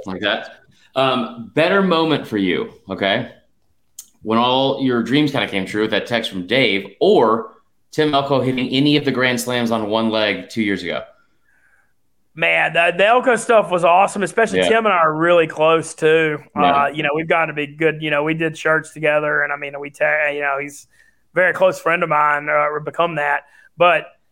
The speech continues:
Speaker 2: I mean, I still gotta say the Dave thing, uh, you know, allowed all that to be awesome. So I'm gonna
Speaker 1: Yeah.
Speaker 2: say the Dave thing. But then the other one, you know, I got seventy-fifth in the World Series Maine in twenty eleven, and that was, that was
Speaker 1: Wait, what?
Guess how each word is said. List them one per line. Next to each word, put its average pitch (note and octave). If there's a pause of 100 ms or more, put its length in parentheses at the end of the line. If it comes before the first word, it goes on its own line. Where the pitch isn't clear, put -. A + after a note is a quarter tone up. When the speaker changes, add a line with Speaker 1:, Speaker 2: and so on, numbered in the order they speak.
(180)
Speaker 2:
I D#3
mean, F#3+
I F#3+
still A#3
gotta F#3+
say F3
the E3
Dave E3+
thing, D#3 (480)
uh, D3+ (220)
you E3
know, D#3
allowed D#3
all C#3+
that C#3
to C#3
be C#3
awesome. C3
So D3
I'm E3
gonna F#3
Speaker 1:
Yeah. F#3+
Speaker 2:
say E3 (160)
the E3
Dave E3+
thing. F3 (300)
But E3+
then A3
the G3+
other A#3+
one, F#3+
you F3
know, F3
I G3
got G#3+
seventy-fifth F#3+
in F#3+
the F3
World E3+
Series D#3
Maine D#3
in C#3+
twenty D3+
eleven, C#3+
and C3+
that D3
was, C#3+
that D3
was F3
Speaker 1:
Wait, G#2+
what? E3